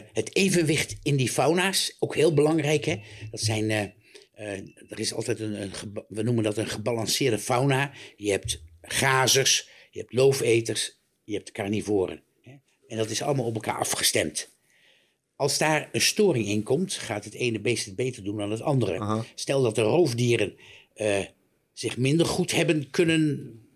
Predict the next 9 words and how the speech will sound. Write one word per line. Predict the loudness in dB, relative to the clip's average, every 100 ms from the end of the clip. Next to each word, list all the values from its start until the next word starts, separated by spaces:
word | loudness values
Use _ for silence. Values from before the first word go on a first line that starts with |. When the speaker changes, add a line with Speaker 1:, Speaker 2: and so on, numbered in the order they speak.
| _ -20 -20 -18
Speaker 1:
voortplanten | 0 4 4 4 4 6 4 4 -2 -8 -10 -12 -16 -18 -2
en | 2 4 4 2 0 2
dat | 2 2 -2 -4 -10 -18 -20 -20 _
de | -4 2
nijlpaarden, | 4 4 2 2 2 2 2 0 -4
de | -8 0
olifanten | 2 4 2 -2 -2
en | -2
dergelijke | 0 0 0 -4